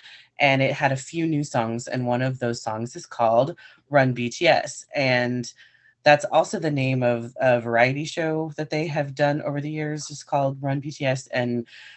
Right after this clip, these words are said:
um, which is absolutely hilarious. There's, like, a hundred and twenty some episodes, and they're all really funny. Um, but the song Run B T S is very, like, kind of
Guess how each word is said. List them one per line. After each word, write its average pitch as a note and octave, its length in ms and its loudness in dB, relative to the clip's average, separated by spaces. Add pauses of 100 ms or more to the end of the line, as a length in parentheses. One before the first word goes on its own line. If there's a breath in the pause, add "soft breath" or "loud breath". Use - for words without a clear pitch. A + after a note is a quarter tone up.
(120)
um, B2+ 200 4
which B2 160 -6
is - 240 -10 (180)
absolutely B2+ 680 -2 (180)
hilarious. B2 640 0
There's, A#2+ 360 -8
like, C3 200 -6
a A#2+ 80 -10 (100)
hundred B2 300 -4
and A#2+ 200 -6
twenty B2+ 280 -4
some A#2+ 180 -2
episodes, A2+ 380 -6
and A#2 100 -6
they're A2+ 260 -6
all B2+ 200 0
really A#2 220 -2
funny. A2+ 320 -4 (500 loud breath)
Um, B2 580 2 (640)
but C3+ 220 2
the C3 60 -4
song F#3+ 380 2
Run C3+ 240 2
B B2+ 140 -6
T B2+ 160 -2
S A#2+ 240 2
is A#2 340 -4 (160)
very, C3+ 400 0
like, A2+ 320 -2 (540 soft breath)
kind D3 160 -2
of B2+ 520 -6